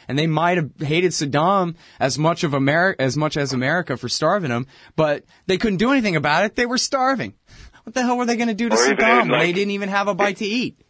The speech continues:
Speaker 2: Yeah, even Egypt, when, you know, they were successful, and then just a couple years later, it's a total failure.
Speaker 1: Yep.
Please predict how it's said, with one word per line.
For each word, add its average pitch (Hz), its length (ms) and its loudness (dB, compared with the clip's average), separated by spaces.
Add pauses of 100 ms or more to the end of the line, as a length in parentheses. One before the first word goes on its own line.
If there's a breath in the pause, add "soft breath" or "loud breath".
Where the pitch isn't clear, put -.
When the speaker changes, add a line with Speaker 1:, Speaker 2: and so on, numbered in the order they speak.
(1120)
Speaker 2:
Yeah, 131 140 2 (120)
even 143 180 2
Egypt, 143 560 -2
when, 104 180 -2
you 107 220 -4
know, 107 160 2
they 107 160 0
were 143 280 0
successful, 127 720 -2
and 107 100 -6
then 110 220 -2
just 104 220 -2
a - 40 -10
couple 101 280 -4
years 92 160 -2
later, 101 260 2
it's 90 140 -6
a - 120 -8
total 87 220 0
failure. 92 320 0 (220)
Speaker 1:
Yep. 120 240 -8